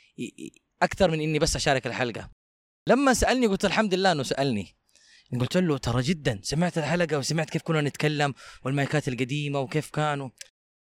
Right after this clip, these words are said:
جزء من حياتي موجود في هذا البودكاست. حلو؟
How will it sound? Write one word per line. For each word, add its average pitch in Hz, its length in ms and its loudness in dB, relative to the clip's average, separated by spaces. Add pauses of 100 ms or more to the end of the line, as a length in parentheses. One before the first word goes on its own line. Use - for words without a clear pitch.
(1000)
جزء 180 320 2
من 175 160 2
حياتي 190 680 2
موجود 156 420 2
في 151 120 0
هذا 156 180 2
البودكاست. 147 760 0 (560)
حلو؟ 175 340 2